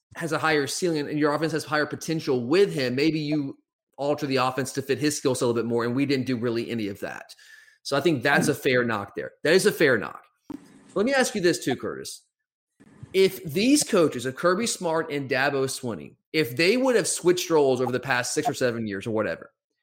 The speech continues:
would the outcomes have been different for either program? Like, would we have won a national title at Georgia with Dabo Swinney as our coach?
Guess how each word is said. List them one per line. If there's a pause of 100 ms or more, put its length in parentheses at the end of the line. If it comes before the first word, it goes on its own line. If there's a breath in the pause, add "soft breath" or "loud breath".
(380)
would
the
outcomes
have
been
different
for
either
program?
Like, (280 loud breath)
would
we
have
won
a
national
title
at
Georgia
with
Dabo
Swinney
as
our
coach?